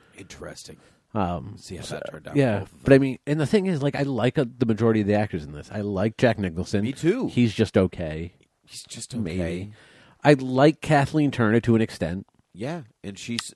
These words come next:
Speaker 1: kind of forgettable.
Speaker 2: Yeah. Angelica Houston, I do like.
Speaker 1: Who I thought was, she was the best part of this
Speaker 2: Yeah.
Speaker 1: movie.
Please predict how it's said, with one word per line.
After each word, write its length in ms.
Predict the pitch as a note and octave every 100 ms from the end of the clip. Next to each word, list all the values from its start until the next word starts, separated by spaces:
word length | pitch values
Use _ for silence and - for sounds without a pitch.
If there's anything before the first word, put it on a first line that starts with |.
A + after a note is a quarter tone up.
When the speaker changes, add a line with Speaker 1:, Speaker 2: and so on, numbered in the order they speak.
| - - -
Speaker 1:
kind 200 | - A#2+
of 60 | C#3
forgettable. 640 | B2+ A2 B2 G#2+ F#2 F#2+ - -
Speaker 2:
Yeah. 320 | C3 G#2+ G2+ - _ _ _ B2+
Angelica 480 | B2+ A2+ B2 -
Houston, 540 | C3+ A#2 G#2+ A#2 A2 A2
I 200 | - B2
do 180 | A2 G#2
like. 500 | F#2+ G2+ A2 _ _ -
Speaker 1:
Who 120 | B2+
I 80 | C3+
thought 320 | - D#3 - _ _ -
was, 280 | G#2 A2+ - _ _
she 140 | - C#3
was 120 | C3
the 40 | G#2+
best 180 | A2+
part 240 | - F#2+ D#2+
of 60 |
this 140 | A2 E2+
Speaker 2:
Yeah. 60 | E2
Speaker 1:
movie. 320 | D2 G#1+